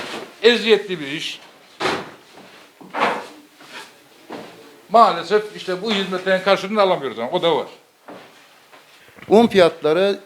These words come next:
Speaker 2: z-, zam alınan Haziran ayının başında yüz otuz T L idi. Şu anda un fiyatları iki yüz otuz T L ve sadece yani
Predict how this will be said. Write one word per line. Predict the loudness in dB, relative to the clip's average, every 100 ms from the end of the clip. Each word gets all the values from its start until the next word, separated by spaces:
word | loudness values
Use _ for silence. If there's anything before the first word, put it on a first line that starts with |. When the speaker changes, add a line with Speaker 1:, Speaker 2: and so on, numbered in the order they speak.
| -16
Speaker 2:
z-, | -16 -14 -4
zam | 2 4
alınan | 4 2 0 0
Haziran | 0 0 2 2 2
ayının | 2 0 0
başında | -2 -2 -2 2 0
yüz | 0 0
otuz | 0 0 -6
T | 2 4
L | 4 2
idi. | 2 -4 -10 _ _ _ _ -20 -12
Şu | 0 6
anda | 6 6 2
un | -2
fiyatları | 2 0 2 -2
iki | -4 -6 -4
yüz | 0
otuz | -2 -2 -6
T | 2 2
L | 4 2 0 _ _ _ _ 4
ve | 4
sadece | 4 4 4 4 2 2
yani | 2 4 4 2